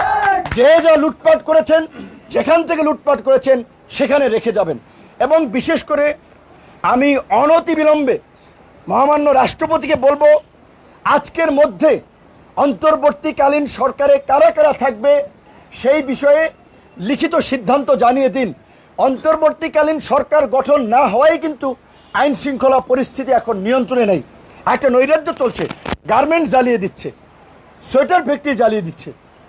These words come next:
ওষুধ কোম্পানি জ্বালিয়ে দিচ্ছে। এই ঔষধ কোম্পানিতে তো হাজার হাজার মানুষ কাজ করে,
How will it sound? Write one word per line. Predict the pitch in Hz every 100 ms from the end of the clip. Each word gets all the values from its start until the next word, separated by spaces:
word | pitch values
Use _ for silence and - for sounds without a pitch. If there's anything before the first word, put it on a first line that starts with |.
| -
ওষুধ | 247 349 349 339
কোম্পানি | 349 330 320
জ্বালিয়ে | 269 240 220
দিচ্ছে। | 190 - 151 - - _ - 269
এই | 320
ঔষধ | 320 302 320 311 302
কোম্পানিতে | 294 302 311 320 311 _ _ - 302
তো | 294
হাজার | 214 285 277
হাজার | 262 240
মানুষ | 240 -
কাজ | 220 175
করে, | - 143